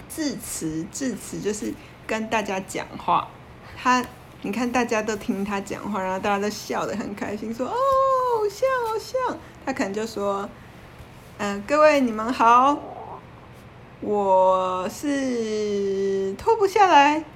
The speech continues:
衣服的小孩，我现在变成脱不下来的衣服的大人了。你们好。”然后他们就很开心，这样。致辞就是讲话。好，既然脱不下来，那就不要脱了。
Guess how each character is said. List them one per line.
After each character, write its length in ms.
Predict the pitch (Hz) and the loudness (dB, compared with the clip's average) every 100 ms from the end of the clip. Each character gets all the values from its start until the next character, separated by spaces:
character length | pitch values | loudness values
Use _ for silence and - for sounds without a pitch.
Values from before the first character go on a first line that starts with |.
| - - | -20 -8
衣 140 | 392 | -2
服 160 | 392 330 | -2 -2
的 140 | 330 | -2
小 320 | 330 - 202 185 | -2 0 0 -2
孩， 500 | - 190 185 185 - - - - | 0 0 0 -4 -8 -12 -20 -12
我 140 | - | -8
现 200 | 202 220 | -4 -4
在 140 | 202 202 | -2 -2
变 240 | 214 202 | -2 -6
成 340 | 196 185 180 175 | -4 -6 -6 -4
脱 120 | 233 | -4
不 140 | 226 | -2
下 200 | 202 240 | -2 -2
来 180 | 202 190 | -2 -2
的 160 | 190 202 - - - - - | -2 -6 -10 -20 -20 -20 -6
衣 100 | 254 | -2
服 140 | 269 226 | 0 -2
的 160 | 220 | -4
大 280 | 226 285 247 | 0 4 4
人 340 | 233 214 214 226 | 4 2 2 2
了。 440 | 247 220 214 - - - - - - - - - | 2 2 0 -4 -14 -20 -20 -20 -20 -20 -20 -8
你 100 | 233 | -2
们 160 | 254 294 | 0 0
好。” 400 | 285 262 262 262 | 2 4 2 0
然 80 | 214 | -4
后 60 | 208 | -4
他 60 | 208 | -4
们 100 | 190 | -6
就 80 | 196 | -8
很 120 | 175 | -8
开 160 | - - | -10 -12
心， 280 | - - - - | -12 -14 -12 -12
这 80 | - | -14
样。 100 | - - - - - - | -16 -16 -20 -20 -20 -14
致 180 | - 226 | -10 -10
辞 220 | - - | -10 -12
就 120 | - | -10
是 120 | 190 - - | -10 -10 -10
讲 180 | - - - - | -12 -12 -14 -12
话。 180 | 220 - - - - - - | -12 -12 -20 -20 -20 -20 2
好， 340 | 330 415 - - - - | 6 6 4 -8 -20 -14
既 120 | - | 0
然 140 | 277 247 | 2 2
脱 160 | 254 | 2
不 80 | 226 | 0
下 200 | 233 202 | -2 -2
来， 200 | 165 - - - - - | -2 -4 -10 -20 -20 -12
那 120 | 185 | -10
就 120 | 175 175 | -8 -6
不 100 | - | -4
要 120 | 165 | -6
脱 280 | 165 - | -6 -10
了。 100 | - | -12